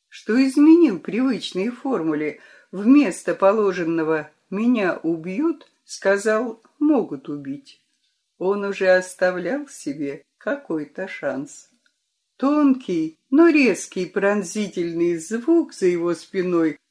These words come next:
напоминавший свист снаряда,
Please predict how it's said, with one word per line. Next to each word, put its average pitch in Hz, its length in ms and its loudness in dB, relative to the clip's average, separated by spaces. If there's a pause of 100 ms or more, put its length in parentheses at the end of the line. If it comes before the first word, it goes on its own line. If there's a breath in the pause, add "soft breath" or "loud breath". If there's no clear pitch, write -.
(100)
напоминавший 262 840 2
свист - 580 -4
снаряда, 214 840 -2